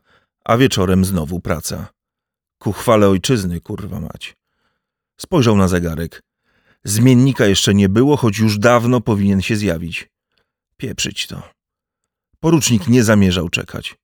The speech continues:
Zgodnie z procedurami bezpieczeństwa pozamykał szuflady i szafy,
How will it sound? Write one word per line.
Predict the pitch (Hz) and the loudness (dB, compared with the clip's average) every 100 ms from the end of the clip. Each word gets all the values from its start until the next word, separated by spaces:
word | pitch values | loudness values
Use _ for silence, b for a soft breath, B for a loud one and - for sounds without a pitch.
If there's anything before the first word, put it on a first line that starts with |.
| _ _ _ _ _ - | _ _ _ _ _ -10
Zgodnie | 107 147 120 143 143 | 0 2 2 2 0
z | |
procedurami | - 101 107 101 101 104 98 | -2 -6 -2 0 2 4 2
bezpieczeństwa | 95 - 101 123 120 - 113 | 0 -4 -4 -2 -2 0 -2
pozamykał | - 123 113 117 123 104 82 | -2 -2 2 2 2 0 -6
szuflady | - - 98 98 110 | -8 -6 -2 0 0
i | 92 | -2
szafy, | 90 95 98 127 | -2 -2 0 -2